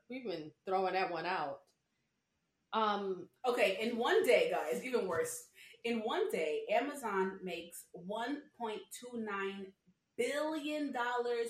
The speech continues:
Speaker 2: in revenue. This equals about fifty-two million dollars per hour, eight hundred ninety-six thousand per minute,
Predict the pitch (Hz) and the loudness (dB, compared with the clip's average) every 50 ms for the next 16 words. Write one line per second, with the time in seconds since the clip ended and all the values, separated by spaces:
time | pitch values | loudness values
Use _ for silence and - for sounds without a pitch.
0 | - 214 220 220 208 190 185 165 156 156 147 - - - - - - - - - | -4 -4 -4 -4 -4 -4 -6 -6 -8 -8 -10 -10 -12 -12 -14 -18 -20 -20 -20 -20
1 | _ _ - 294 370 - - 302 285 - - 254 226 226 - 190 185 202 202 185 | _ _ -2 0 0 -2 -2 -6 -8 -4 -2 0 0 0 0 -2 -2 -2 0 -2
2 | 185 185 - - 262 294 - 320 311 - - 320 269 262 254 240 233 226 220 208 | -2 -4 -4 -4 -4 -4 -4 -6 -8 -6 -6 -6 -6 -6 -4 -6 -4 -4 -2 0
3 | 208 202 202 196 190 - - - 214 - - 165 160 156 147 143 139 151 151 - | 0 -2 -2 -4 -8 -10 -8 -6 -6 -4 -4 -4 -4 -4 -4 -6 -6 -8 -10 -12
4 | - _ _ _ _ _ - 240 285 311 311 294 277 311 285 247 226 220 226 233 | -16 _ _ _ _ _ -2 0 0 0 0 -2 -2 -4 -4 -4 -2 -2 -2 -2
5 | 233 226 - 220 220 - - 196 196 196 190 190 190 190 196 - _ _ _ - | -4 -4 -6 -8 -8 -6 -6 -4 -4 -4 -4 -4 -4 -6 -6 -8 _ _ _ -6
6 | 220 208 190 185 185 185 185 - - _ _ _ _ _ - 185 190 190 185 - | -4 -2 -2 -2 -4 -6 -8 -10 -16 _ _ _ _ _ -8 -2 0 0 0 0
7 | 151 - | -2 -6